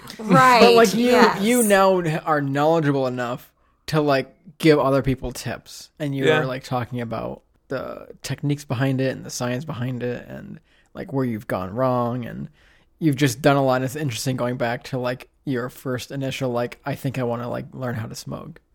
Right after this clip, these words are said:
Speaker 3: Mm-hmm.
Speaker 1: Yeah, the year that doesn't exist anymore, twenty twenty. All that anxiety and everything had to get poured into something.
Speaker 3: Mm-hmm.
Speaker 1: So
Speaker 2: Did you pour it into something?
Speaker 1: Uh,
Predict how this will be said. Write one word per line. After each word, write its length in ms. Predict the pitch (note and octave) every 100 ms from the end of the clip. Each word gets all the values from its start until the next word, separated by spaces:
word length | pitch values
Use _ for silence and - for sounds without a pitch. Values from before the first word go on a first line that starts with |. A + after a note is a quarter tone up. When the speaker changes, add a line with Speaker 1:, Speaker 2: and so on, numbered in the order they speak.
| _ -
Speaker 3:
Mm-hmm. 220 | A2 A2+ A2 _ _ _ -
Speaker 1:
Yeah, 220 | G3+ F#3+
the 160 | G3
year 240 | G3 G3 A3
that 160 | A#3
doesn't 280 | G3+ G3 G#3
exist 360 | G3 E3 G3 -
anymore, 720 | D#3 D#3 D3+ D#3 D#3 E3+ - _ _
twenty 260 | - D#3 D3+
twenty. 460 | - D#3+ - E3+ - _ _ -
All 160 | F3+
that 200 | F3+ F3+
anxiety 480 | E3+ E3+ F3+ F#3 E3+
and 80 | E3+
everything 280 | E3+ E3+ E3+
had 140 | E3+
to 60 | -
get 100 | E3+
poured 240 | E3+ D#3
into 160 | D3 D3
something. 560 | - E3 - D3 G3+ G3+ -
Speaker 3:
Mm-hmm. 120 | A#2
Speaker 1:
So 380 | A#2+ E3+ E3+ E3 _ _ -
Speaker 2:
Did 180 | D#3 C3+
you 200 | E3 F3
pour 260 | - B2
it 60 | A2+
into 200 | A2 -
something? 580 | - - - - - - _
Speaker 1:
Uh, 540 | A3 G#3 G3 F#3+ F3+